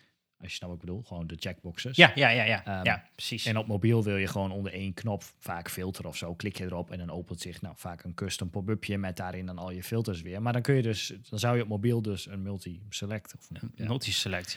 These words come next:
Speaker 2: ja.
Speaker 1: kunnen, kunnen gebruiken. Dus, ehm, ja, weer wat geleerd.
Speaker 2: Cool.
Speaker 1: Ja, ik heb het nog, ik, maar ik heb serieus nog geen website gezien of een webshop die dit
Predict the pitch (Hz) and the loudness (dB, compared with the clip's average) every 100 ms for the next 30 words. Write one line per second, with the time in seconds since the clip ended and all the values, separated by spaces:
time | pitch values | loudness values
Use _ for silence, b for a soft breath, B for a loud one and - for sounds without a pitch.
0 | - 127 - - - 151 127 113 110 107 | 0 0 -2 -4 2 6 6 4 0 -2
1 | 110 95 104 95 90 87 82 90 - _ | -4 -4 -4 -4 -4 -6 -12 -16 -20 _
2 | _ _ _ _ _ _ - - 135 127 | _ _ _ _ _ _ -14 -2 2 6
3 | 139 127 123 123 - _ _ _ _ _ | 8 8 6 2 -6 _ _ _ _ _
4 | _ _ _ _ 160 87 - _ _ _ | _ _ _ _ 0 0 -6 _ _ _
5 | _ _ - 95 107 107 113 - 110 104 | _ _ -12 -4 -2 0 0 2 2 6
6 | - 339 - _ - 143 95 95 123 113 | 8 6 4 _ 0 2 2 2 0 0
7 | 117 104 131 - 143 - 131 131 127 151 | -2 -2 -6 -12 -16 -4 0 2 2 0
8 | - 151 135 127 - 123 156 101 92 - | 4 4 4 4 4 4 4 2 -2 -2
9 | 90 98 104 98 107 131 - 92 - 95 | -2 -2 -2 0 0 0 0 -2 -2 -6
10 | 95 95 | -4 -6